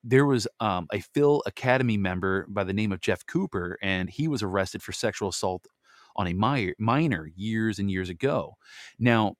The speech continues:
he was talking about that, and he was basically saying that, that he thinks, obviously, this is just the tip of the iceberg.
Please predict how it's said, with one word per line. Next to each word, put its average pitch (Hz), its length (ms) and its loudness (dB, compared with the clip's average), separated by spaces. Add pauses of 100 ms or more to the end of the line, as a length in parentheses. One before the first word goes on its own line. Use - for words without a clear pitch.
(160)
he 202 280 0
was 196 160 -2
talking 160 380 0
about 92 340 -2
that, 98 120 0
and 95 120 -2
he 127 80 0
was 117 120 0
basically 135 320 -2
saying 143 300 0
that, 95 160 -2
that 104 180 -2
he 175 240 -6
thinks, 151 400 -2
obviously, 113 440 -2
this 104 160 -4
is 95 80 -8
just - 260 -4
the - 60 -16
tip 107 200 -6
of 92 60 -6
the 92 160 -2
iceberg. 92 500 -4